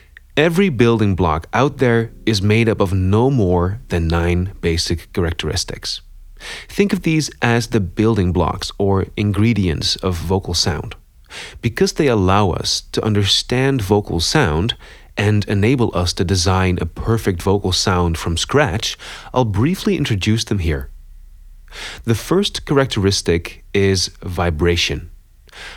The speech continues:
Vibrations in the air can either be regular, resulting in a tone like this, or many of those altering tones like the ones I'm using in my speech,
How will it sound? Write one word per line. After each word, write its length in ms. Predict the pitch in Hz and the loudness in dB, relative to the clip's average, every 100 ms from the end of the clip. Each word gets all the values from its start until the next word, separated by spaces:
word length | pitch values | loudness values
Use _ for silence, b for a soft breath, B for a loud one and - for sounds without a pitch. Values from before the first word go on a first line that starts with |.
| B | B
Vibrations 760 | 123 110 117 165 - 202 185 | 0 4 4 4 2 0 0
in 120 | - | 2
the 200 | 113 107 - | 2 0 0
air 420 | 120 80 85 123 - | 0 2 -2 -6 -4
can 160 | 117 110 | -4 0
either 280 | 117 131 123 | 0 2 2
be 200 | 101 98 | 2 0
regular, 800 | 80 76 92 113 120 131 165 180 - - _ - _ _ - | 0 -2 -2 0 0 0 -2 -6 -16 -20 _ -20 _ _ -4
resulting 460 | 104 98 101 98 | 0 2 2 0
in 180 | 90 95 | -2 -2
a 180 | 90 85 - | -2 -4 -6
tone 520 | - - 95 107 117 107 B B | -12 -4 0 2 0 -6 B B
like 280 | 92 87 87 | -2 0 -2
this, 1400 | 98 95 135 135 135 135 135 139 135 135 135 135 131 - - - - | -2 2 4 4 4 4 4 4 4 4 4 2 0 -4 -6 -16 -4
or 380 | 101 92 90 - - - | 0 2 2 0 -6 -4
many 360 | 95 95 101 | 0 2 2
of 160 | 90 85 | 0 0
those 260 | 80 87 - - - - - - - - - - | 0 -2 -4 -14 -20 -20 -20 -20 -20 -20 -12 -2
altering 420 | 95 98 92 90 | 0 2 0 0
tones 400 | 87 90 90 87 | -2 -2 0 0
like 180 | 85 82 | -2 -2
the 100 | 82 | -2
ones 240 | 85 87 | 0 0
I'm 100 | 85 | 0
using 260 | 82 85 82 | 0 0 0
in 80 | 90 | -2
my 60 | |
speech, 300 | 101 - 165 | -2 -4 -6